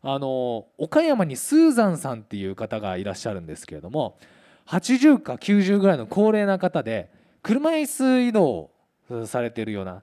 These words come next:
なかなかその歩くの難しいような方だったんですけれども、その方がですね、イスラエルに行った時に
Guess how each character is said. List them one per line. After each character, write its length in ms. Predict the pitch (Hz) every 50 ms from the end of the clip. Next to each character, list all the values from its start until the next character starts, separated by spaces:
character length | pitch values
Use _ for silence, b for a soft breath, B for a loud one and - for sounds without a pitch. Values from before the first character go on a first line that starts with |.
| _
な 100 | - 208
か 80 | 220 254
な 80 | 247 220
か 120 | 226 226
そ 80 | 214 202
の 120 | 180 190
歩 100 | 208 240
く 80 | 208 202
の 120 | 160 139
難 340 | 131 139 143 147 143 165 151
し 120 | - -
い 20 | 156
よ 80 | 120
う 20 | 95
な 100 | 95 -
方 200 | - 127 131 117
だ 80 | 101
っ 80 | 90 -
た 100 | - 78
ん 80 | 76
で 80 | 73 76
す 100 | - -
け 80 | - 80
れ 60 | 80
ど 80 | 95
も、 280 | 123 165 147 101 - _ _ b b b b b b b b b b
そ 180 | - - 180 220
の 100 | 240 233
方 220 | 214 240 226 240
が 120 | 214 208 175
で 100 | 139 -
す 100 | - 131
ね、 140 | 135 131 127
イ 80 | 135
ス 140 | 139 - 220
ラ 140 | 226 240 226
エ 60 | 214
ル 60 | 202
に 140 | 175 151 127
行 100 | 127 135
っ 20 | -
た 140 | - 165
時 240 | 151 165 165 - 143
に 240 | 147 160 156 113 -